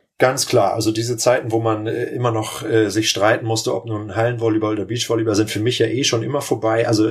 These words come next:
muss man ja auch aus meiner Vita so sehen. Für dich ist es ja auch selbstverständlich. Wir Kieler Lübecker haben immer schon im Winter Hallenvolleyball, im Sommer Beachvolleyball gespielt. Ich bin froh, dass das, äh, der Widerstand dagegen mittlerweile gänzlich gebrochen zu sein scheint. Hier zumindest kommt das Problem nicht auf.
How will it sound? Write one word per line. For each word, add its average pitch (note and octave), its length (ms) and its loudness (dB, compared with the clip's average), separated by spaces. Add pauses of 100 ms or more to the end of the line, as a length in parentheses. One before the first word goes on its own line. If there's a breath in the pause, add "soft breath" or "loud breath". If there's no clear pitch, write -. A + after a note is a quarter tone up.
muss A2 180 0
man A#2+ 120 0
ja A#2 100 4
auch A#2 40 2
aus A#2 140 0
meiner G#2+ 440 2
Vita G2 440 2
so F#2+ 140 -2
sehen. A2 280 0
Für A2 120 -2
dich A2+ 180 0
ist A2 100 -4
es F#2+ 120 -4
ja G#2 100 0
auch A#2 100 0
selbstverständlich. A2 760 -2 (480)
Wir A2 320 -4
Kieler C3 320 0
Lübecker A#2 380 0
haben A2 200 -2
immer C#3 280 2
schon A2 340 2
im G2+ 200 -8
Winter A2+ 420 2
Hallenvolleyball, A2+ 640 2
im A2 100 -6
Sommer G#2+ 260 2
Beachvolleyball G2 540 -6
gespielt. A2 280 -4
Ich - 80 -12
bin F#2+ 140 -6
froh, B2+ 440 0 (460 loud breath)
dass G#2 320 2
das, G2+ 400 0
äh, F#2+ 420 -2
der F#2+ 180 -2
Widerstand G#2 520 2
dagegen F#2 500 0
mittlerweile F#2 720 -6
gänzlich G2 420 -2
gebrochen G2+ 380 -4
zu - 100 -4
sein E2 280 -10
scheint. F#2 260 -4
Hier A2 160 2
zumindest G2 420 -2
kommt F#2+ 200 -2
das F#2 120 0
Problem F#2 320 -10
nicht F#2+ 200 -12
auf. G#2 180 -6